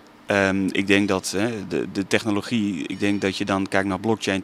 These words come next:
technology, heel simpel. Dat is het allereerste voorbeeld gewoon van een goed duidelijke blockchain. En ik denk inderdaad dat blockchain meerwaarde gaat hebben. En welke currency erachter hangt, dat zal de toekomst moeten uitwijzen. Maar blockchain technologie heeft zeker,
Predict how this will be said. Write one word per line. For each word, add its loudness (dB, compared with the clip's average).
technology, -2
heel -2
simpel. -4
Dat -20
is -12
het -6
allereerste 2
voorbeeld -2
gewoon -2
van -6
een -8
goed -10
duidelijke -2
blockchain. -6
En -6
ik -2
denk 0
inderdaad 0
dat -4
blockchain 0
meerwaarde 0
gaat -10
hebben. -8
En -10
welke -6
currency -2
erachter -2
hangt, -4
dat 2
zal -4
de -6
toekomst -2
moeten -2
uitwijzen. -4
Maar 0
blockchain 2
technologie -2
heeft -4
zeker, 0